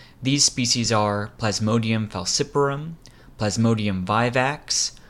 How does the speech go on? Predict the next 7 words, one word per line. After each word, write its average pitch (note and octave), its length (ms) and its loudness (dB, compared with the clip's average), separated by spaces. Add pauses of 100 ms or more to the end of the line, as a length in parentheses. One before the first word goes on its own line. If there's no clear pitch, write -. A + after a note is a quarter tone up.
(160)
Plasmodium A2 720 0
ovale, A2+ 800 -2 (440)
Plasmodium A2 840 0
malariae, G#2+ 960 -2 (400)
and G#2+ 220 -2
Plasmodium A#2 880 0
knowlesi. G#2+ 840 -2